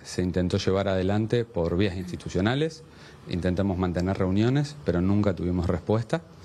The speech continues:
Y finalmente comprendemos la decisión de los anestesiólogos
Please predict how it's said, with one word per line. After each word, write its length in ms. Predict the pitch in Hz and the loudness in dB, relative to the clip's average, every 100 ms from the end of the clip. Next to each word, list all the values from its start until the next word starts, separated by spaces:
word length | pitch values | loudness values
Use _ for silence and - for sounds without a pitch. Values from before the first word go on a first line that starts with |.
| - - - - - | -18 -18 -18 -20 -6
Y 220 | - 113 123 | 0 0 0
finalmente 880 | - 104 107 113 123 127 120 139 | -2 0 2 2 2 0 0 -4
comprendemos 680 | - 95 90 92 92 104 110 | -2 -2 -2 0 2 2 2
la 80 | 98 | 0
decisión 500 | 90 - 90 101 101 | 0 -2 -2 0 2
de 120 | 98 | 2
los 600 | 92 87 85 82 82 80 | 0 0 0 0 -2 -2
anestesiólogos 920 | 87 85 82 87 123 117 110 113 123 | -2 -2 -2 -2 0 0 2 0 -4